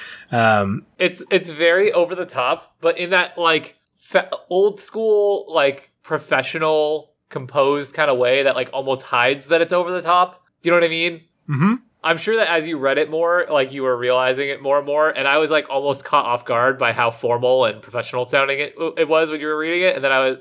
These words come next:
Speaker 2: thought about it for, like, half a beat, and I was like, "Did that just say it has all the nutrition?" Did it just say <laughs> that it has all the nutrition? That's a little bit of a
Speaker 1: Thinking that it would be fun to find the primary source for this and then actually having in person the primary source for this,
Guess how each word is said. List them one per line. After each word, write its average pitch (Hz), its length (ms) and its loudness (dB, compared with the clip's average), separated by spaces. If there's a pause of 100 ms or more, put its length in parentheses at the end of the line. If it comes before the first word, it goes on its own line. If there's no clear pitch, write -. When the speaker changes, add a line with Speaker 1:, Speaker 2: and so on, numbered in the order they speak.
Speaker 2:
thought 135 220 2
about 139 160 2
it 143 80 -4
for, 143 60 -4
like, 123 120 -2
half 123 200 -2
a 123 40 -8
beat, 120 220 -6
and - 80 -8
I 113 40 -4
was 117 80 -4
like, 117 180 -4 (1080)
"Did 170 120 -10
that 262 180 0
just 135 200 -2
say 113 180 4
it 95 60 0
has 98 220 -2
all 92 160 2
the 101 80 0
nutrition?" 87 540 -8 (300)
Did 139 120 0
it 165 120 -4
just 190 200 -6
say 180 540 2 (320)
<laughs> - 340 -16
that 139 200 0
it - 60 -14
has 147 200 2
all 135 180 0
the 127 120 -10
nutrition? 127 720 -4 (220)
That's 185 180 -8
a 160 40 -2
little 131 240 2
bit 110 160 0
of 107 100 -4
a 107 140 -8 (160)
Speaker 1:
Thinking 190 640 0
that 151 240 2
it 160 40 0
would 151 200 0
be 147 140 0
fun 143 380 0
to 127 140 -6
find 127 340 -2
the 127 80 -4
primary 131 500 -2
source 139 340 -4
for - 120 -14
this 143 320 -2
and 123 240 -6
then 127 200 -4
actually 120 540 -4
having 123 460 -4
in 139 260 -4
person 127 540 0
the 113 100 -4
primary 127 500 0
source 135 300 0
for - 140 -2
this, 151 300 0